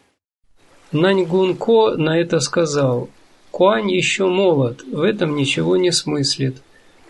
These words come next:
Но неужели вы не слышали, что произнес Чэнь Ван, когда основывал город Чэньчжоу?" Его слова были таковы: "Я единственный ныне поселяюсь в Чэньчжоу,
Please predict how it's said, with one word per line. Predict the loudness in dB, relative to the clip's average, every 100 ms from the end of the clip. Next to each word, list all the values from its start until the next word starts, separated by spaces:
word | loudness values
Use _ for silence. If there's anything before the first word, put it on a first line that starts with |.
| -8
Но | 0
неужели | 2 2 2 0 2 2
вы | 2
не | 2 0
слышали, | 0 0 0 0 0 -2
что | -2 -4
произнес | -2 0 0 0 0 0 0 -4 -2
Чэнь | 0 0 0 2
Ван, | 2 0 -4 -4
когда | -4 0 0 0
основывал | -2 -2 0 2 2 2 0
город | -2 0 0 -2 -4
Чэньчжоу?" | -4 0 0 0 0 2 0 -4 _ _ _ _ _ -12
Его | -2 2 2
слова | 0 0 2 2
были | 0 -2 -2
таковы: | -4 -2 -2 0 0 -2 -4 -14 _ _ _ _ _
"Я | -4 0 2
единственный | 2 2 0 2 2 0 0 0 2 0 -2
ныне | -2 0 2 0
поселяюсь | 0 -2 0 0 2 2 2 -2
в | -4
Чэньчжоу, | -2 -2 -2 0 2 2 0 -2